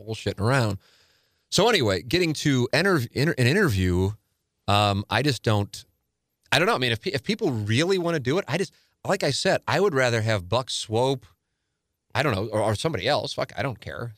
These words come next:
Somebody else. Uh, it doesn't matter. I just know Swope knows the show. I would be comfortable, I would be more comfortable with that and then playing it on this podcast than me. I think it would be better. I just think it, I don't know. I just, I feel weird. Like if,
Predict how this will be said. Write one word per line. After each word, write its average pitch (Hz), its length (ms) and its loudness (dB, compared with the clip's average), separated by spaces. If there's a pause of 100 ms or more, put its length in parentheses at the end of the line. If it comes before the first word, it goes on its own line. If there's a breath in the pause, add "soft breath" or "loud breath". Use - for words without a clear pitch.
Somebody 104 240 -6
else. 110 480 -6
Uh, 95 580 0
it 95 120 -8
doesn't 110 240 -2
matter. 113 280 2
I 104 40 2
just 92 140 -4
know 92 100 -2
Swope 101 340 -4
knows 95 200 -2
the - 100 -16
show. 113 560 -2 (920)
I 127 140 4
would 170 120 2
be 135 100 0
comfortable, 98 640 -2 (300)
I 104 100 4
would 147 120 2
be 104 100 0
more 92 160 2
comfortable 95 520 -2
with 87 180 -6
that 110 420 0
and 98 140 0
then 95 100 -2
playing 95 380 -4
it 87 80 -2
on 87 140 -2
this 87 120 -10
podcast - 800 -8
than 92 240 0
me. 151 240 2
I 101 80 2
think 160 160 -2
it 127 60 0
would 113 80 -2
be 87 100 0
better. 156 400 0
I - 40 -2
just 151 120 -2
think 180 140 -2
it, - 80 -4
I 123 80 -2
don't 175 120 2
know. 180 200 0
I 120 60 0
just, 151 220 -6
I 123 80 -2
feel 165 200 -6
weird. 123 400 -4
Like 107 200 0
if, 98 140 -10